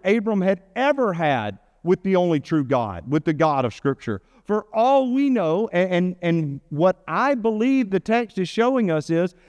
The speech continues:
is that prior to this event, there's no reason to believe that Abram wasn't anything but a polytheistic idolater. He would have been a product of his culture.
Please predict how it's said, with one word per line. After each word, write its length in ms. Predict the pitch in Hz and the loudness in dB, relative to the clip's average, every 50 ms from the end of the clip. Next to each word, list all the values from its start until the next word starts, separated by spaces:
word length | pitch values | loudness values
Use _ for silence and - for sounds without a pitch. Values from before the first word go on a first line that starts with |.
| - - | -4 0
is 160 | 196 202 175 | 0 0 2
that 200 | 202 220 214 - | 2 0 -2 -2
prior 380 | - 196 214 247 285 294 285 269 | -2 -2 -2 0 0 0 0 0
to 60 | 226 | 0
this 240 | 196 226 254 - 247 | 0 0 0 0 -2
event, 420 | 214 180 196 226 262 302 294 - _ _ _ _ _ _ - | -4 -2 0 0 2 0 0 -2 _ _ _ _ _ _ -2
there's 240 | 196 208 196 175 | -2 0 0 0
no 200 | 202 233 269 294 | 0 2 2 2
reason 360 | 311 302 311 311 269 247 262 247 | 2 2 0 -2 -2 -2 -2 -2
to 80 | 247 | -2
believe 360 | 214 233 262 269 262 247 214 | -2 -2 -2 0 0 0 0
that 120 | 220 - - - | -2 -2 -2 -2
Abram 380 | 214 262 285 254 269 247 233 | 0 0 0 0 0 0 0
wasn't 320 | 233 240 220 202 214 208 - - | 2 0 0 -2 -4 -6 -6 -4
anything 640 | - 277 311 330 302 220 - 208 175 165 165 185 180 - - 247 - | -2 -2 0 0 0 0 -2 -2 -2 -2 -2 -4 -6 -8 -14 -10 -4
but 140 | 190 208 202 | 0 0 0
a 40 | 190 | 0
polytheistic 1000 | - - - 254 285 294 302 285 - - 269 254 247 254 233 - 262 240 - 233 | -2 -4 -4 0 0 0 0 0 -2 -2 -2 -2 -2 -2 -4 -6 -8 -6 -2 -2
idolater. 680 | 214 226 233 254 285 320 349 339 294 233 160 120 - - _ _ _ _ | -2 0 0 0 0 0 0 0 0 -2 -2 -4 -6 -10 _ _ _ _
He 100 | - 254 | 0 0
would 120 | 277 285 254 | 0 0 0
have 80 | 247 | -2
been 100 | 240 262 | -2 -2
a 80 | 254 190 | -2 -4
product 460 | - - 208 233 269 285 285 - - | -4 -4 -2 0 0 0 0 -2 -4
of 80 | 269 233 | -4 -4
his 120 | 233 202 | -6 -6
culture. 640 | - - 202 254 294 311 339 311 - - 208 165 | -8 -4 -2 0 2 2 0 -2 -2 -2 0 0